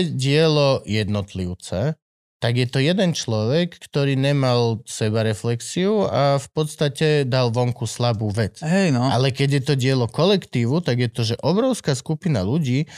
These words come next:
Speaker 1: ktorá sa rozhodla minimálne väčšina z nich, e,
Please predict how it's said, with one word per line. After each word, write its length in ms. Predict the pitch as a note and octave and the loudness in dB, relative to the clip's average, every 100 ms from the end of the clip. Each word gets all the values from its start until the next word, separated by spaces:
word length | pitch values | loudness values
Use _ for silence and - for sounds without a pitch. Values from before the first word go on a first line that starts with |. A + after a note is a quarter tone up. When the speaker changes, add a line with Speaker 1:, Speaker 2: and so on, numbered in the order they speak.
| - - | -20 -18
Speaker 1:
ktorá 320 | - A#2 A2+ | -4 0 0
sa 220 | - G#2+ | 0 0
rozhodla 640 | B2 E3 D#3+ D3+ C3+ B2+ A#2+ | 2 2 2 2 2 2 2
minimálne 720 | A2 B2+ A#2 G#2 G2+ F#2+ D#2+ - | 0 2 2 0 0 -2 -8 -4
väčšina 540 | C3+ D3 - B2+ F#2+ | -2 -2 0 0 0
z 80 | - | 0
nich, 280 | F3 D#3+ F#3+ - - - - _ | 0 2 0 -6 -20 -20 -20 _
e, 380 | - A#2+ A#2+ B2 | -2 2 2 2